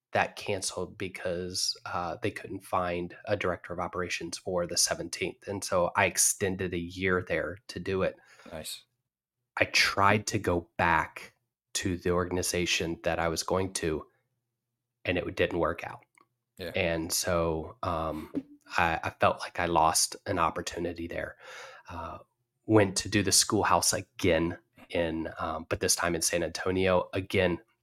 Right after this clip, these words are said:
Speaker 1: biggest blessing I, I had. I had great leadership. I learned so much. It was an incredible venture that I would have never had the opportunity to do if,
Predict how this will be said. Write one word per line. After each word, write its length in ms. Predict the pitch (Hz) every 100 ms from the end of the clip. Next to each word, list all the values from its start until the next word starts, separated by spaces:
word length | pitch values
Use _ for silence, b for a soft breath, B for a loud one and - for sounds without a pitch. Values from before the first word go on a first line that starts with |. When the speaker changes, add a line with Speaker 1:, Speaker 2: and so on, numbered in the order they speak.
| _ -
Speaker 1:
biggest 320 | 107 92 -
blessing 420 | 92 90 - 90
I, 200 | 85 82 -
I 80 | 92
had. 420 | 92 113 110 104
I 100 | 95 -
had 140 | -
great 260 | - 82 -
leadership. 560 | 110 104 - 98 90 85
I 60 |
learned 260 | 85 80 -
so 160 | -
much. 540 | - 82 98 95 - -
It 140 | 101 85
was 260 | 87 - B B B -
an 80 | 87
incredible 760 | - - - 107 107 95 95
venture 380 | 92 92 - 95
that 160 | 87 85
I 60 |
would 160 | 80 80
have 120 | 90
never 360 | 87 92 92 90
had 180 | 98
the 140 | 92 90
opportunity 600 | 87 87 - 90 85 85
to 60 |
do 180 | 85 85
if, 100 | 80